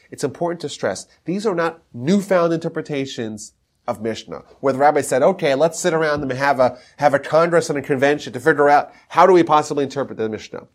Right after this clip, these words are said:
All that stemmed from Moshe. When Moshe gave the people Torah, he gave them everything, the laws, and of course the application of the laws, the Mishnah and the Talmud.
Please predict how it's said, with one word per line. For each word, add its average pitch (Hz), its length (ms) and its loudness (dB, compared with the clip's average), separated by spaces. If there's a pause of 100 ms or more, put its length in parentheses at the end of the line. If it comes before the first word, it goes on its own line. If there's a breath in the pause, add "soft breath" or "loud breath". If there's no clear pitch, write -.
(760)
All 185 300 6
that 135 260 0
stemmed 113 320 -4
from 139 140 -6
Moshe. 180 340 0
When 120 140 -4
Moshe 160 420 -2
gave 143 380 -2
the 160 80 -8
people 156 320 -8
Torah, 170 360 -2 (140)
he 165 120 -8
gave 165 200 0
them 160 100 -8
everything, 160 540 -2
the 98 80 -10
laws, 90 480 -2 (220 soft breath)
and 180 120 0
of 180 120 -4
course 107 240 0
the 127 80 -2
application 160 480 -6
of 104 80 -8
the 98 60 -14
laws, - 320 -14
the 104 100 -14
Mishnah 101 420 -10 (180 soft breath)
and 92 140 -12
the 120 60 -6
Talmud. 170 560 0